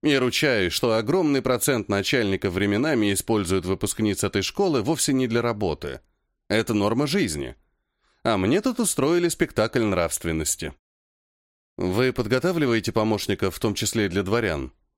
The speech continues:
Уточняю. "Конечно, у нас престижная школа", соглашается Анна. "Кто-то устроился даже в аппарат боярина". "Молодые дворяне тоже числятся в клиентах, наверняка". "К чему вы клоните?"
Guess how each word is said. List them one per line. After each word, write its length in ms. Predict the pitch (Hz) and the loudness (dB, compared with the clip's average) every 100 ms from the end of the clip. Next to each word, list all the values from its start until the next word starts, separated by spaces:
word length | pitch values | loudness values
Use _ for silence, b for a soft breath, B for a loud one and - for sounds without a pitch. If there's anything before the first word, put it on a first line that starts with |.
| _ | _
Уточняю. 680 | 120 139 - 104 85 73 73 _ _ _ _ _ - | -2 0 0 0 0 -2 -6 _ _ _ _ _ 0
"Конечно, 560 | 202 135 98 92 196 | 2 2 0 0 0
у 80 | 208 | 2
нас 200 | 151 147 | 2 0
престижная 580 | 147 139 - 104 117 185 | -2 -2 0 0 0 -2
школа", 380 | - 156 101 120 _ _ _ _ | -2 -2 -2 -6 _ _ _ _
соглашается 800 | - 127 101 - 110 139 - 104 | -2 0 0 0 0 0 0 0
Анна. 340 | 78 76 78 - _ _ _ _ | 0 -2 -4 -8 _ _ _ _
"Кто-то 340 | - 233 254 247 | -2 -2 0 -2
устроился 520 | - 160 143 175 202 | 0 0 0 0 0
даже 220 | 190 175 | 0 0
в 40 | |
аппарат 320 | 170 151 120 117 | 0 2 2 0
боярина". 560 | 151 117 87 95 120 - _ _ _ _ _ _ _ _ | 0 0 0 -2 -4 -10 _ _ _ _ _ _ _ _
"Молодые 480 | - 117 117 110 107 | 0 2 2 2 0
дворяне 420 | 104 110 110 110 | 2 2 2 2
тоже 320 | 110 202 104 98 | 2 0 0 -2
числятся 460 | 107 - 92 - | -2 -2 -2 -2
в 80 | - | -2
клиентах, 500 | 107 95 82 71 76 | 0 0 -2 -4 -4
наверняка". 640 | 98 107 123 156 95 64 - _ _ _ _ _ _ - | -2 0 0 -2 -2 -6 -10 _ _ _ _ _ _ -8
"К 80 | - | -2
чему 400 | - 196 208 214 | 2 2 2 2
вы 140 | 214 | 0
клоните?" 880 | - 214 165 107 92 - - 92 | 0 2 2 2 0 0 0 0